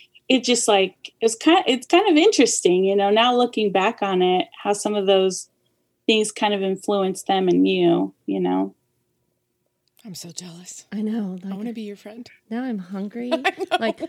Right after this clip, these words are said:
Speaker 3: I
Speaker 1: I know.
Speaker 3: literally just ate some, like, tacos, and I'm like, "I want those <laughs> tacos."
Speaker 2: <laughs> No.
Speaker 3: Fuck those tacos.
Speaker 2: Ugh.
Speaker 1: They take a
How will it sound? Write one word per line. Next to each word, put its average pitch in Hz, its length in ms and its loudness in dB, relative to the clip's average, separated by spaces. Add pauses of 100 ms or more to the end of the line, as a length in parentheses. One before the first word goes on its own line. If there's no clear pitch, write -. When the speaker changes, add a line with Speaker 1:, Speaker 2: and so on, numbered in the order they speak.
(140)
Speaker 3:
I 269 100 -2
Speaker 1:
I - 40 -2
know. 247 60 -8
Speaker 3:
literally 240 640 4
just 208 380 -6 (100)
ate 185 300 -4
some, 175 300 -4
like, 160 340 -6 (320)
tacos, 196 760 -6 (120)
and 156 260 -8
I'm 156 300 -8
like, 151 240 -12 (200)
"I 180 240 -4
want 196 320 -4
those 269 300 -4
<laughs> - 40 -12
tacos." - 920 -4
Speaker 2:
<laughs> - 40 8
No. 349 600 6 (560)
Speaker 3:
Fuck - 320 -14 (140)
those 254 220 -4
tacos. - 680 -8 (200)
Speaker 2:
Ugh. 196 280 -4
Speaker 1:
They 349 120 10
take 480 240 0
a 466 60 6